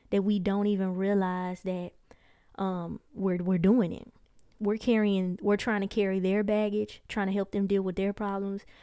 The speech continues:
We're going through the things that they put us through. We're now having to forgive them for the things that they put us through.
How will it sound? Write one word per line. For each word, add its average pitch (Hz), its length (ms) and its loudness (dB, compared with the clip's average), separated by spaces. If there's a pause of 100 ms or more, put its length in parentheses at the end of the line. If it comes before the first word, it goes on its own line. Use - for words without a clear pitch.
(120)
We're 196 140 -2
going 196 340 -2
through 202 160 -2
the 190 80 0
things 190 280 -2
that 180 120 -4
they 196 140 0
put 196 200 -2
us 196 180 -2
through. 208 360 -2 (300)
We're 190 500 0 (360)
now 190 380 0
having 190 340 0
to 190 140 -2
forgive 190 480 0
them 202 160 0
for 202 140 -4
the 196 140 0
things 202 300 0
that 196 120 -2
they 196 140 -4
put 208 200 -4
us 208 140 -4
through. 226 400 -6